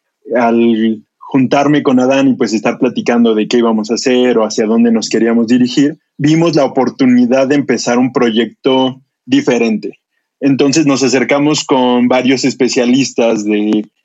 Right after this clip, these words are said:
de aquí en México Y hay una, hay una frase que nos dijeron que, que, pues, yo creo que ese fue como el, el, ahora sí que la gota que derramó el vaso, ¿no?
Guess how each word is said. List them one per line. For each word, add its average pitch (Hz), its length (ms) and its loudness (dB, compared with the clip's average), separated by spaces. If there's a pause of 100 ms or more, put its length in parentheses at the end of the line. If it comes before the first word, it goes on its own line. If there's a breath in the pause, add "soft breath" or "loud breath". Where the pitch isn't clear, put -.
(260)
de 123 100 0
aquí 139 300 0
en 143 120 2
México 147 600 -2 (340)
Y 131 80 2
hay 143 160 2
una, 156 240 0
hay 135 140 2
una 143 160 0
frase 135 360 0
que 120 120 0
nos 113 160 0
dijeron 123 500 0
que, 107 580 -2 (320)
que, 110 120 -4
pues, 123 120 0
yo 135 140 2
creo 147 180 0
que 165 100 0
ese 160 160 0
fue 147 200 -2
como 160 240 0
el, 113 220 0
el, 110 440 -4 (640 soft breath)
ahora 139 220 0
sí 170 140 0
que 180 80 0
la 147 100 2
gota 135 300 0
que 135 100 0
derramó 113 380 0
el 127 100 2
vaso, 117 360 -2
¿no? 120 260 -6